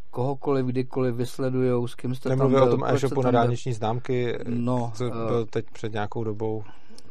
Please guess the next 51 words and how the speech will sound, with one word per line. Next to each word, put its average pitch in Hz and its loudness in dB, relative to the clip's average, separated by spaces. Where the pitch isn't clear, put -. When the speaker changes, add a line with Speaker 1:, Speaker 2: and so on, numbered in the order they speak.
Speaker 1:
ještě 143 0
nám 160 2
vemte 143 0
peníze, 143 2
aby 123 -2
i 120 -4
každá 127 0
platba 139 0
se 127 -2
dala 127 0
identifikovat 117 -4
od 113 -6
koho, 107 -4
komu, 110 -6
no 98 -6
strašný, - -8
strašný. - -8
Speaker 2:
To 156 6
je 151 6
mimochodem 170 2
další 127 2
věc, 151 0
který 151 -2
se 143 -2
obávám, 139 2
eh, 131 -2
zrušení 127 -2
hotovosti, 120 0
což - -6
je 117 2
něco, 110 -2
o 107 0
čem 113 -4
se, 117 -2
o 113 -4
čem 110 -6
se 120 -4
mluví, 113 -2
aby 117 0
teda 120 4
Speaker 1:
Všechno 220 6
Speaker 2:
byly 240 8
Speaker 1:
to 208 4
směřuje 180 4
Speaker 2:
všechny 170 8
Speaker 1:
čip 123 0
Speaker 2:
transakce 127 2
Speaker 1:
za 139 4
ucho. 117 4
Speaker 2:
dohledatelný. 185 6
No, 226 2